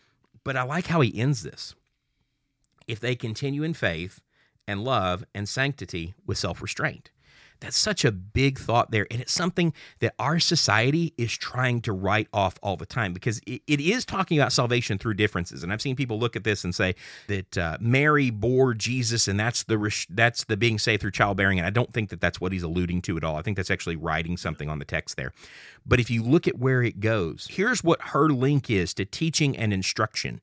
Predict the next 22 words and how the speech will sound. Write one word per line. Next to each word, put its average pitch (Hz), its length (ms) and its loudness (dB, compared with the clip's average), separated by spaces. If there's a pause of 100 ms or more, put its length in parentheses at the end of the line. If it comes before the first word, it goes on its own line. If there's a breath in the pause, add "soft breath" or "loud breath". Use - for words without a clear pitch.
(340 loud breath)
And 113 100 2
it's - 100 -4
so 123 160 4
cool. - 320 -4 (720 soft breath)
I, 120 120 -12 (120)
I, - 100 -14 (200)
"Through 147 220 0
the 120 100 -2
bearing 120 240 0
of 143 60 -6
children, 110 360 -2
if 107 140 -8
they 95 120 -4
continue 123 500 -4
in 113 100 0
faith 95 420 0
and 101 200 -4
love 98 400 2
and 101 120 -6
sanctity 101 540 -2
with 85 140 -4
self-restraint." - 640 -4